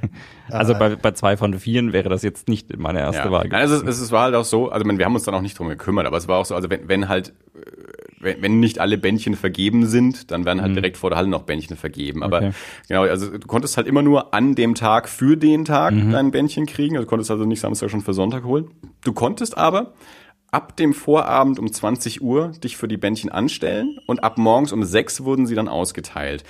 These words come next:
Speaker 3: Wir sind am Donnerstagabend in London angekommen,
Speaker 1: Ja.
Speaker 3: äh, sind ins Hotel und haben gesagt, okay, ähm, wir fahren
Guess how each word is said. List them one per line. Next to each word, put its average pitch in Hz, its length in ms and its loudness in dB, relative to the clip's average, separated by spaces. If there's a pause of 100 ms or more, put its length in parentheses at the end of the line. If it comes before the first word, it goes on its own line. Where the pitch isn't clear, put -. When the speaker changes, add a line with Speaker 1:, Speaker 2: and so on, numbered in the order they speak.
(260)
Speaker 3:
Wir 95 100 0
sind 165 160 4
am 156 120 4
Donnerstagabend 143 680 2
in 139 80 2
London 120 300 0
angekommen, 208 560 -4 (120)
Speaker 1:
Ja. 101 320 -2
Speaker 3:
äh, 131 240 2
sind 127 140 4
ins 120 140 0
Hotel 175 400 -2
und 185 100 0
haben 147 120 4
gesagt, 139 220 0
okay, 156 400 -2 (300)
ähm, 127 400 -2
wir 117 140 2
fahren 143 480 2